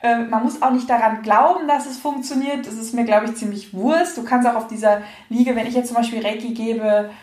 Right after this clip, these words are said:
kannst auch einschlafen. Du kannst auch irgendwas anderes machen. Das ist mir eigentlich her-, herzlich Bums. Ähm, ich weiß, dass ich funktioniere. Ich weiß, <laughs> wie, was ich da treibe. Und, ähm, dadurch kann ich halt unglaublich vielen Menschen helfen. Und, ähm,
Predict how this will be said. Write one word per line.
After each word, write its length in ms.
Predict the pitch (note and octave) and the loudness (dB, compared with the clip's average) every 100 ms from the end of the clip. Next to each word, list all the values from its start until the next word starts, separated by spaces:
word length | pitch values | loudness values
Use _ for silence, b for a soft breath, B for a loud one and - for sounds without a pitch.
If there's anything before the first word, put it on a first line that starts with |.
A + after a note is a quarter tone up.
| - | -12
kannst 160 | A3 G#3 | -6 -6
auch 140 | - | 0
einschlafen. 1200 | C4 D4 D4+ C#4 C4 C4 B3+ B3+ B3 B3 A3+ A#3 | 0 0 -2 4 6 6 4 4 6 6 2 -4
Du 140 | - - | -14 -16
kannst 180 | - | -10
auch 160 | F#3 F#3 | -10 -8
irgendwas 340 | F#3 F#3+ - | -8 -10 -10
anderes 440 | - B3 C4+ A3+ A#3 | -2 0 2 0 0
machen. 260 | A3+ A3 | -2 -2
Das 100 | G#3+ | -6
ist 100 | G3+ | -8
mir 80 | - | -8
eigentlich 240 | - G3 - | -8 -6 -2
her-, 220 | G3 G3+ | -2 -2
herzlich 500 | - G3+ - F#3+ - | -8 -8 -8 -14 -2
Bums. 400 | A3 B3 - - B B B - | 2 4 2 -6 B B B 2
Ähm, 340 | G#3+ G#3 G#3 G#3 | 4 6 2 -2
ich 100 | - | 0
weiß, 200 | A3+ A#3+ | 2 2
dass 160 | A#3+ | 0
ich 100 | A#3 | -2
funktioniere. 440 | A#3+ A#3 A#3 A3+ A#3 | -2 0 0 2 2
Ich 160 | A#3 | 2
weiß, 260 | A#3 G#3+ - | -2 -2 0
<laughs> 60 | |
wie, 180 | A3 A#3+ | 0 2
was 180 | A#3+ A#3+ | 2 2
ich 140 | A#3+ | 2
da 100 | A3+ - | -2 -8
treibe. 480 | - - A3 A3+ A3 B B B | -2 2 2 2 -2 B B B
Und, 380 | - G#3 G#3 G3+ | 0 2 2 -2
ähm, 320 | G3 G3+ G3 | 0 0 0
dadurch 380 | G3+ G3+ G#3 - | 2 2 2 -6
kann 180 | - G#3 | -4 -2
ich 80 | G#3 | 0
halt 140 | G3+ | -2
unglaublich 580 | A3 A3+ G#3 G#3 - B3 | 2 4 2 -2 -10 -14
vielen 340 | - A3+ A3 G3+ | -6 -2 0 -2
Menschen 360 | G3+ G3+ F#3+ | -4 -6 -10
helfen. 600 | F#3 G3+ G#3 G#3 E3+ E3+ b b b b b b _ _ _ _ _ - | -6 -4 -4 -8 -12 -14 b b b b b b _ _ _ _ _ -8
Und, 400 | G3+ F#3+ F#3 F#3 | -4 -4 -6 -10
ähm, 440 | G3+ F#3 F3+ G3+ | -8 -8 -10 -14